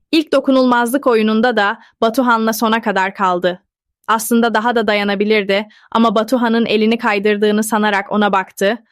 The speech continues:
O sırada kendi dengesini kaybetti ve top düştü. Ancak şimdi işler farklı. Balaban çok odaklanmış durumda ve bu tür denge oyunlarında gerçekten çok başarılı. Büyük ihtimalle bu uçak biletlerinden dördüncüsünün sahibi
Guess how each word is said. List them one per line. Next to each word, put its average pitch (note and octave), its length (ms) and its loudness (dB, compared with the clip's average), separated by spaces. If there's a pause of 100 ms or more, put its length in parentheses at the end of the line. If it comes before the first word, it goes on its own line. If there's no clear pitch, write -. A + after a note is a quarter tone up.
(160)
O A#3 120 2
sırada A3 340 0
kendi A3 340 0
dengesini G#3 460 -2
kaybetti G3+ 680 -2 (240)
ve G#3+ 80 0
top A3 280 -2
düştü. F#3+ 400 -2 (280)
Ancak G#3+ 360 0
şimdi A3+ 260 0
işler G3+ 400 -4
farklı. F#3+ 480 -2 (360)
Balaban A3 360 0
çok A#3+ 200 0
odaklanmış G3+ 640 -2
durumda F#3 420 0 (240)
ve G#3 120 2
bu A#3 80 0
tür A3 220 0
denge G#3 300 0
oyunlarında G3+ 520 0
gerçekten G3+ 560 -4
çok G#3 220 -4
başarılı. F#3 520 -2 (520)
Büyük C4 200 0
ihtimalle G#3 600 0
bu A#3 100 2
uçak A#3 360 -2
biletlerinden G#3 720 -2
dördüncüsünün G#3 720 0
sahibi G3 640 0